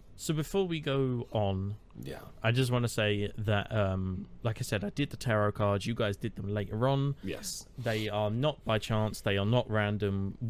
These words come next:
Speaker 2: We did the
Speaker 1: both
Speaker 2: exact same
Speaker 1: got
Speaker 2: thing.
Speaker 1: the Emperor, the Hierophant, and the Sun.
Speaker 2: Yep.
Speaker 1: And it gives us the message about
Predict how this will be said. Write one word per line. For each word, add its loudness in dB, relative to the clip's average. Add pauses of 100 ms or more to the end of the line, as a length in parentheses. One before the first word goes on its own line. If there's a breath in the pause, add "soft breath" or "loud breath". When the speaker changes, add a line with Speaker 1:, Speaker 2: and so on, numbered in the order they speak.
Speaker 2:
We 2
did -2
the 2
Speaker 1:
both 6
Speaker 2:
exact -2
same 0
Speaker 1:
got -6
Speaker 2:
thing. -6
Speaker 1:
the -4
Emperor, 4
the 2
Hierophant, 0
and 0
the -4
Sun. -6 (560 loud breath)
Speaker 2:
Yep. -2
Speaker 1:
And 2 (120)
it -2
gives -2
us -4
the -2
message -4
about -2